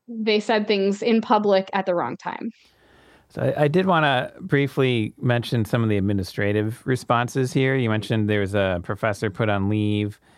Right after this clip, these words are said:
Speaker 2: Um, at Harvard, he's not on the administration anymore, but Larry Summers, uh, the economist, uh, a former president of Harvard, Harvard and, uh, nephew of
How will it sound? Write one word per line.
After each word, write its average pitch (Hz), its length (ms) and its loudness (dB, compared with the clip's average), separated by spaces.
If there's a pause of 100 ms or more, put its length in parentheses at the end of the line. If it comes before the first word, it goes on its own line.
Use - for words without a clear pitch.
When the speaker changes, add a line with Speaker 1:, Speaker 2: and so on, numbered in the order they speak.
(260)
Speaker 2:
Um, 110 500 2
at 110 100 -2
Harvard, 156 680 2
he's 120 240 -2
not 143 200 0
on 135 160 2
the 139 40 -2
administration 120 520 -2
anymore, 107 400 -2
but 101 160 -6
Larry 123 240 -2
Summers, 131 600 -4
uh, 110 220 0
the 95 60 -2
economist, 127 680 -2
uh, 107 320 2 (400)
a 113 80 -8
former 143 380 0
president 139 420 0
of 127 60 0
Harvard, 127 480 0
Harvard 123 560 0
and, 110 380 0
uh, 98 280 2 (400)
nephew 123 440 0
of 104 260 -4